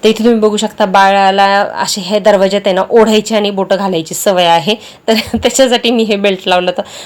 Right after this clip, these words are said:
तर ते बेल्ट पण ओपन करायचा प्रयत्न करतो. थोड्या दिवसांनी तो शिकणार आहे टेक्निक की ते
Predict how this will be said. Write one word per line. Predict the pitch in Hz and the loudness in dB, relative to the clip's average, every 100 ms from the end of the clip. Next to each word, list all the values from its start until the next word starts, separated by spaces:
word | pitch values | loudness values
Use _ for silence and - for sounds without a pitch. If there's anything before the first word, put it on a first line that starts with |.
| - 220 | -12 -4
तर | |
ते | 240 | -2
बेल्ट | 208 233 233 | 2 2 2
पण | 254 262 | 0 0
ओपन | 202 208 208 | 0 -2 0
करायचा | 208 202 202 | 0 0 -4
प्रयत्न | 202 196 196 | -4 -4 -2
करतो. | 208 196 220 | -4 -4 -4
थोड्या | 233 262 | -4 -2
दिवसांनी | 277 - 285 | -2 0 -2
तो | 285 | 0
शिकणार | 320 330 269 269 277 | 0 0 2 2 2
आहे | 247 | 0
टेक्निक | 202 185 190 - | -2 -2 -4 -4
की | |
ते | 196 | -4